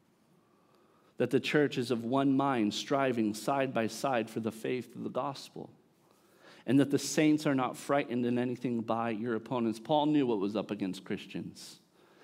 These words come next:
He knew what was up against the church. You know it, don't you? Living in this world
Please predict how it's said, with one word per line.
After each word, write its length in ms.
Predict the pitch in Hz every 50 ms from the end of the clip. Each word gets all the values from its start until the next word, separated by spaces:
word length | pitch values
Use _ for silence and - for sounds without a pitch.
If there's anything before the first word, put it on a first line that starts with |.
| - -
He 160 | - - 147 147
knew 180 | 147 147 151
what 160 | 147 143 139
was 180 | 107 135 123 120
up 140 | 127 120 -
against 340 | 127 110 127 123 120 - -
the 80 | 135
church. 640 | 127 - - 160 127 - - - - - - - - - _ _ _ _ _ _ _ _ _ _ _ _ _ - - _ _ _ _ _ _ _ _ _
You 160 | - 135 156
know 220 | 180 175 160 147 143
it, 100 | 139 135
don't 240 | 139 139 143 139 -
you? 300 | 170 180 185 180 - - - - - - - - _ _ _ _ _ _ _ _ _ _ _ - _ _ _ _ _ - _ _ _ _ _ _ _ _ _ _ _ _ _ _ _ _ _ -
Living 300 | 135 139 143 151 147 147
in 100 | 147 143
this 220 | 139 135 139 -
world 500 | 139 127 131 139 143 151 156 151 143 -